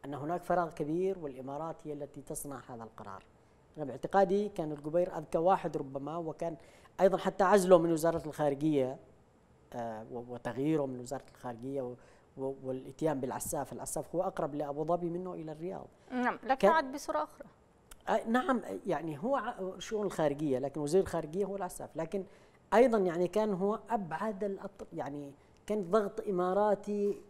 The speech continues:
Speaker 1: آه، في مسألة تغيير الجبير، لأنه كان أكثر برجماتية، لم يتورط كثيرًا في، في تبرير سياسة الإمارات. لكن اليوم بعد أن أش-،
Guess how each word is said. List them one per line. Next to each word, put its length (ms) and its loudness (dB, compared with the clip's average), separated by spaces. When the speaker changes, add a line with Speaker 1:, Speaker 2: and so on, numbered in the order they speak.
Speaker 1:
آه، 560 -8
في 220 -6
مسألة 380 0
تغيير 360 4
الجبير، 480 -2
لأنه 220 -4
كان 180 -6
أكثر 300 -4
برجماتية، 680 -6
لم 140 2
يتورط 460 6
كثيرًا 360 0
في، 340 -8
في 100 -6
تبرير 300 0
سياسة 500 -4
الإمارات. 380 -12
لكن 240 2
اليوم 280 4
بعد 220 0
أن 340 -4
أش-، 160 -10